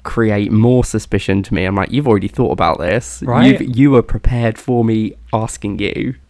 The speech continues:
Speaker 2: So it's a prescription drug that I just haven't known about for the past two years.
Speaker 1: He was like, "Well, um, uh, about eleven twenty-eight P M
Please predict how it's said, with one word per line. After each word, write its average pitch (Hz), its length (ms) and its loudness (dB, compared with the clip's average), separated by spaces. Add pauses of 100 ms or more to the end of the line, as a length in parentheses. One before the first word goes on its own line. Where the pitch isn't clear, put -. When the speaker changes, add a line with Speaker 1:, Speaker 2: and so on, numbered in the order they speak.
Speaker 2:
So - 180 -2
it's 131 420 -4
a 131 60 -4
prescription 131 560 -6
drug 117 320 0
that 107 140 -4
I 104 400 -4 (240)
just - 180 -18
haven't 113 340 -2
known 110 240 -2
about 82 240 -12
for 104 60 -10
the 95 40 -10
past 90 280 -12
two 98 80 -12
years. - 300 -14
Speaker 1:
He 139 80 0
was 127 160 -4
like, 127 140 -6
"Well, 151 420 -2 (160)
um, 139 380 2 (320)
uh, 143 160 0
about 127 560 -2
eleven 147 460 -2
twenty-eight 139 540 -4
P 117 220 -2
M 98 400 -4